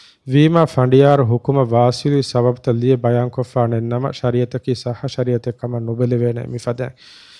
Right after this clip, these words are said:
ಇಖ್ತಿಸಾಸ್ ಅಹಮದ್ ಸುವಾಲ್ ಉಫದ್ದ ಹುಷೇಳಿ ಹುಷೇಳು ಮಾಮೆದು ನಿಮ್ಮಿ ನಿಮ್ಮುಮ್ಗ ಎ ನಿಮ್ಮುಮ ವಾ-, ಎ ನಿಮ್ಮುಮ ವಾಸಿಲುವಿ ಸಬಬ್ ಲಿಯೆ ಬಯಾನ್ ಕೊಫ್ಫಾ ನೆತತಿ ಏಯ್ ಸಹ ನಿಮ್ಮುಮೆಕ್ಕಮುಗ ಆಹುರೆನ್ನಕ ನುಬೆಲಿವೆ. එහෙන් කමුන් එ කෝටුන් නෙරෆාවා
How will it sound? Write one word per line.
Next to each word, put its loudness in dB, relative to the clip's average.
ಇಖ್ತಿಸಾಸ್ 2
ಅಹಮದ್ 4
ಸುವಾಲ್ 4
ಉಫದ್ದ 0
ಹುಷೇಳಿ 2
ಹುಷೇಳು 2
ಮಾಮೆದು 0
ನಿಮ್ಮಿ -2
ನಿಮ್ಮುಮ್ಗ -2
ಎ 6
ನಿಮ್ಮುಮ 4
ವಾ-, 4
ಎ 6
ನಿಮ್ಮುಮ 4
ವಾಸಿಲುವಿ 4
ಸಬಬ್ 0
ಲಿಯೆ 4
ಬಯಾನ್ 4
ಕೊಫ್ಫಾ 0
ನೆತತಿ -2
ಏಯ್ 4
ಸಹ -4
ನಿಮ್ಮುಮೆಕ್ಕಮುಗ -4
ಆಹುರೆನ್ನಕ -4
ನುಬೆಲಿವೆ. -4
එහෙන් 6
කමුන් 6
එ 6
කෝටුන් 6
නෙරෆාවා 4